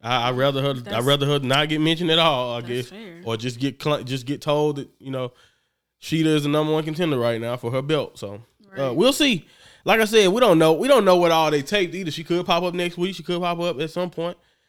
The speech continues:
Speaker 1: We don't know yet. All, they're done taping from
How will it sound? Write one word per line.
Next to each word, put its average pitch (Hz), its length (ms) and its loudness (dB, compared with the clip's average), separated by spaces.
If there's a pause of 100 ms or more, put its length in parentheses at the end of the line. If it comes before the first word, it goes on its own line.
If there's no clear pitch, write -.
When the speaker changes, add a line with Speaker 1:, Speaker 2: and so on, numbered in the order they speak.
(160)
Speaker 1:
We - 80 -2
don't 175 200 4
know 127 140 2
yet. 123 380 0
All, 156 240 4
they're 156 220 4
done 170 340 4
taping 156 400 0
from 123 320 -6